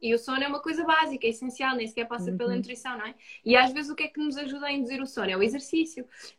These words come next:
Speaker 1: que nem precisa de ser muita, nada de muito específico, não é? Mas que podem
Speaker 2: Sim.
Speaker 1: ser umas caminhadas. E isso vai também contribuir para a gestão do peso, percebes? Portanto, é, é tudo, são tudo coisas que são muito ligadas e que às vezes nós descuramos e pensamos, "Ah, eu vou só fazer dieta", mas não é só isso.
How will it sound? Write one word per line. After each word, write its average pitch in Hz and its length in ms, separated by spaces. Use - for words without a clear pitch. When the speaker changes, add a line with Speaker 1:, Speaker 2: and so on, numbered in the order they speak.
Speaker 1:
que - 80
nem 269 120
precisa 302 320
de 320 60
ser 339 100
muita, 339 280
nada 311 340
de 269 60
muito 320 240
específico, - 640
não 220 80
é? 262 100
Mas 269 180
que - 120
podem 214 200
Speaker 2:
Sim. - 0
Speaker 1:
ser 196 100
umas 277 180
caminhadas. 302 600
E 196 100
isso 196 100
vai 208 120
também 226 220
contribuir 247 440
para 254 140
a 262 40
gestão 269 240
do 269 100
peso, 311 260
percebes? - 220
Portanto, 226 260
é, 240 100
é 240 40
tudo, 302 640
são 269 200
tudo 302 240
coisas 294 320
que - 80
são 285 180
muito 285 300
ligadas 233 580
e 262 160
que 269 240
às 269 160
vezes 262 200
nós 208 180
descuramos 220 460
e 220 40
pensamos, 220 360
"Ah, - 100
eu - 60
vou 208 100
só 220 180
fazer 233 260
dieta", 202 320
mas 190 80
não 202 100
é 269 40
só 294 220
isso. - 260